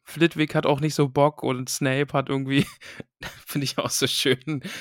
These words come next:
Snape sah aus, als ob er dem Ersten, der ihn nach einem Liebestrank fragte, Gift in den Hals stopfen würde.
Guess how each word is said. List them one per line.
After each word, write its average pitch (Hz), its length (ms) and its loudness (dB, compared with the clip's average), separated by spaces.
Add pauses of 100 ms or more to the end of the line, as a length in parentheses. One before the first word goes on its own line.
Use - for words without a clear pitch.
(100)
Snape 170 360 0
sah 170 160 4
aus, 180 300 2
als 151 200 -4
ob - 160 0
er 156 140 2
dem 151 160 -2
Ersten, 156 580 -2
der 127 160 0
ihn 151 160 0
nach 151 180 -2
einem 151 280 0
Liebestrank 147 640 0
fragte, 120 560 2 (260)
Gift - 320 2
in 135 80 0
den 127 180 0
Hals 135 280 2
stopfen 123 460 0
würde. 117 360 2